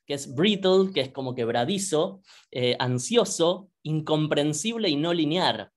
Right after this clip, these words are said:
O sea, cada vez es más interesante, el, el, el, por no decir que todo es un despelote que no podemos entender, o sea, pero le van poniendo palabritas. Después hay dos libros fantásticos con esto, van a ver que todo traigo libros, pero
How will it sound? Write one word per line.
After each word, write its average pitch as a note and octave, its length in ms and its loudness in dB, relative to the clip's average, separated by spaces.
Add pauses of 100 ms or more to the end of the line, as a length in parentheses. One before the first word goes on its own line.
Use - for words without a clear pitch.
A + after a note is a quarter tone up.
(160)
O B2 100 -14
sea, C#3 260 0
cada F#3 140 6
vez F#3+ 160 0
es E3+ 100 -2
más D#3 180 -6
interesante, C3 640 -4
el, A2 240 -8
el, C3+ 320 -2
el, C#3 360 -4
por C3+ 240 2
no E3 200 2
decir F3+ 400 4
que C3 120 -2
todo D#3 280 2
es - 120 -6
un C3 160 -4
despelote B2+ 520 0
que A#2 60 -2
no B2 120 -2
podemos B2+ 340 -4
entender, A#2 560 0
o - 60 -20
sea, A2 300 -4
pero A2+ 180 -6
le A#2 100 2
van D3+ 140 2
poniendo C#3+ 340 0
palabritas. A#2+ 600 -4 (560)
Después A3 220 2
hay G3+ 120 4
dos F#3+ 160 6
libros G#3 320 6
fantásticos D3+ 680 0
con C#3 160 -2
esto, D3 240 -2
van D3 120 0
a D3 60 2
ver D3+ 120 2
que D3+ 100 -6
todo C3+ 480 0
traigo C3 300 -2
libros, C#3+ 420 0
pero A#2 200 -10